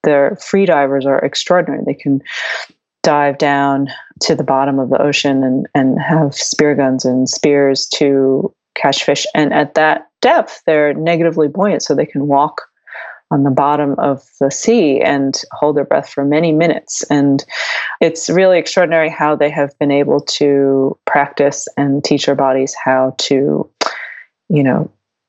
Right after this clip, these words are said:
cope with the pressure underwater and, and, and also to see better. There have been studies done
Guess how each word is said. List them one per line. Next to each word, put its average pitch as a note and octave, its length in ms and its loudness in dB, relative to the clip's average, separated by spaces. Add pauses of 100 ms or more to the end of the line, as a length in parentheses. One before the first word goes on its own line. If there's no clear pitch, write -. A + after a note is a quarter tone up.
(200)
cope E3+ 520 0
with C#3 360 0 (440)
the C#3 100 2
pressure C#3+ 520 0
underwater C3+ 680 0
and, C3 280 -6
and, C#3+ 280 -4 (100)
and C3 400 0 (100)
also F3 320 0
to - 180 -4
see C#4+ 300 0
better. E3 440 2
There D#3 180 2
have D3+ 120 -2
been C#3+ 160 0
studies D3 460 0
done C#3 420 0